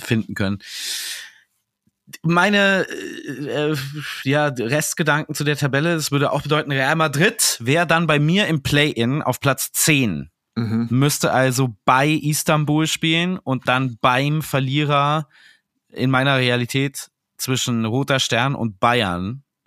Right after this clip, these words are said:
Speaker 1: Und ich
Speaker 2: Oh.
Speaker 1: sehe tatsächlich noch einen Weg für Real Madrid in die Playoffs.
Speaker 2: Also ich sehe auf jeden Fall noch einen Weg für Real Madrid in die Playoffs.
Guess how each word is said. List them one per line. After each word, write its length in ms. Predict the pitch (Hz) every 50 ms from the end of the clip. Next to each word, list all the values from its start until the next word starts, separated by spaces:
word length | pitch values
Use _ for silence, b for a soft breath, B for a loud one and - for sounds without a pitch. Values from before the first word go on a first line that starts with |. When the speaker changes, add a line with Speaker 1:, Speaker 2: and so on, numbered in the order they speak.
| _ _ _ _ _ _ _ _ _ _ _ _ _ _ _ _ _
Speaker 1:
Und 160 | 131 139 -
ich 120 | 170 180
Speaker 2:
Oh. 40 | 220
Speaker 1:
sehe 220 | 202 - 175 185
tatsächlich 500 | 190 - 190 - - 190 196 220 233 185
noch 100 | 170 170
einen 220 | 175 175 180 170 143
Weg 240 | 147 165 208 202 -
für 240 | - 139 143 139
Real 220 | - 139 135 127 165
Madrid 440 | 160 131 131 - - - 175 175 -
in 100 | - 127
die 100 | 120 127
Playoffs. 840 | 135 - - 135 - - 60 60 101 - - - - - - - _ _ _ _ _ _ _ B B B B B B B B B B B B B B B _ _ _ _ _ _ _ _
Speaker 2:
Also 140 | 98 92 98
ich 140 | 95 92 -
sehe 240 | 113 113 117 101 76
auf 140 | 104 92 107
jeden 160 | 113 113 110
Fall 160 | - 120 117
noch 100 | 113 107
einen 140 | 101 98 90
Weg 240 | 101 101 - - -
für 160 | - 101 92
Real 140 | 92 92 92
Madrid 320 | 92 92 87 95 95 95
in 60 | 95 95
die 80 | 95
Playoffs. 520 | - - 98 95 95 110 131 131 - -